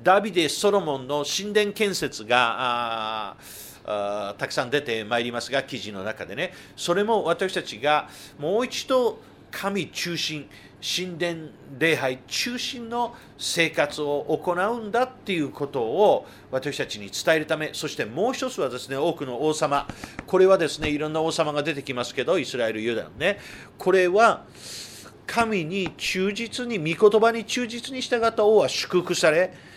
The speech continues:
そして神に背き偶像礼拝に走った王たちは、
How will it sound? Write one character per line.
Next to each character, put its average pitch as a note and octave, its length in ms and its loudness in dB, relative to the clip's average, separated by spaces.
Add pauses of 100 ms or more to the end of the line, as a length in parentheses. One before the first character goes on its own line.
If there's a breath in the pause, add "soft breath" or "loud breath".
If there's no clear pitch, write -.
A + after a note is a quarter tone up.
(140)
そ - 160 -2
し - 80 -4
て C#3+ 100 4
神 D#3 260 0
に C#3+ 140 -2
背 D#3 180 2 (120)
き D#3 160 -6
偶 C3+ 200 0
像 D#3+ 280 2
礼 E3+ 160 2
拝 D#3 120 0
に C3+ 100 -8
走 - 300 -4
っ - 60 -20
た D#3 220 2
王 E3+ 200 4
た E3 160 0
ち A#2+ 200 -8
は、 D#3 280 0